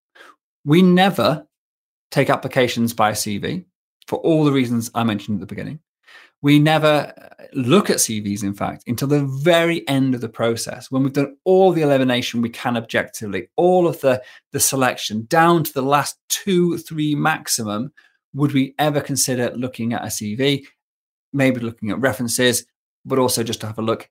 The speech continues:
does anything, eh, are there any red flags? Is there anything on that C V which contradicts what they've actually said throughout the process to make you think maybe they're actually just making stuff up? Or, you know, does it actually all line up? But actually, what's on the C V by that point is,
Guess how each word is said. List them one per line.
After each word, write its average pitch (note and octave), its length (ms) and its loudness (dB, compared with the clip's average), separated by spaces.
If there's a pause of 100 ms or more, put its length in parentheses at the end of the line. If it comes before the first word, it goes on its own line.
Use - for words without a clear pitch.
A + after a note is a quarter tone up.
does B2 160 -4
anything, A#2 640 -2 (220)
eh, C3+ 200 0
are D3+ 120 4
there D#3+ 120 2
any C#3+ 140 2
red C3 180 2
flags? - 480 -8 (640)
Is D3 120 0
there D#3 100 4
anything D#3+ 260 2
on C#3 80 2
that - 140 0
C C3+ 200 0
V A#2+ 180 0
which A2+ 180 -4
contradicts C3 580 -2
what G2+ 80 -6
they've A#2+ 100 -6
actually A#2 300 -4
said A2 260 -4
throughout A#2+ 220 -6
the A2 60 -14
process B2 500 -2
to - 100 -10
make A#2 260 -4 (100)
you B2+ 100 -6
think A#2 280 -6
maybe A#2+ 380 -2
they're G#2+ 80 -2
actually - 280 -6
just A2 160 -10
making G#2+ 260 -8
stuff - 200 -10
up? F3 300 2 (360)
Or, C#3 440 4 (120)
you A#2+ 60 -6
know, A2+ 140 0
does A#2 180 -4
it - 140 -4
actually G2+ 260 -6
all A2 220 -2
line G#2+ 260 -4
up? G2+ 220 -6
But - 140 -8 (260)
actually, D3 320 -6
what's F3 400 -2
on F3+ 160 2
the E3+ 80 2
C A#2 260 0
V A2 160 -6
by G#2+ 160 0
that C#3 240 2
point G#2+ 280 -6
is, A#2+ 260 -4